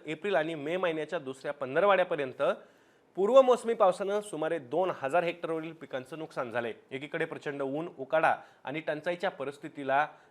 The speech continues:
शेतकरी सामोरे जात असताना, दुसरीकडे पूर्व मोसमी पावसानं मोठा फटका शेतकऱ्यांना दिलाय. विशेषतः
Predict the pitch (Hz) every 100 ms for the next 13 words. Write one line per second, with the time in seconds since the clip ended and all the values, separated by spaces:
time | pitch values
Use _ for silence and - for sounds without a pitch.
0 | _ 190 185 214 220 220 190 190 180 180
1 | 170 185 180 185 156 156 156 165 170 160
2 | 147 151 147 160 151 139 131 156 147 127
3 | 127 - 127 - 175 185 180 175 170 165
4 | 175 170 135 123 139 - 151